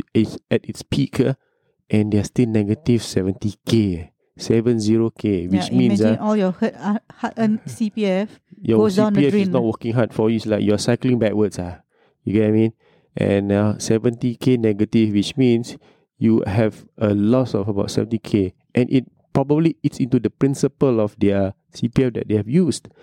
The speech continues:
Speaker 2: Mm-hmm.
Speaker 1: Uh, that, that's also imp-, and still got a outstanding bank loan.
Speaker 2: Yeah. So if they are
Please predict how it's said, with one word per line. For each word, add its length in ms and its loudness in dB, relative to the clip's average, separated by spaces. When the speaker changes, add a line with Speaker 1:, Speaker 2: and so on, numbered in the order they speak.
Speaker 2:
Mm-hmm. 240 -12
Speaker 1:
Uh, 100 -6
that, 220 0
that's 180 0
also 180 0
imp-, 240 -2
and 200 0
still 400 0
got 200 -2
a 40 -6
outstanding 400 0
bank 160 2
loan. 280 -4
Speaker 2:
Yeah. 240 -6
So 160 -4
if 240 0
they 160 0
are 100 -4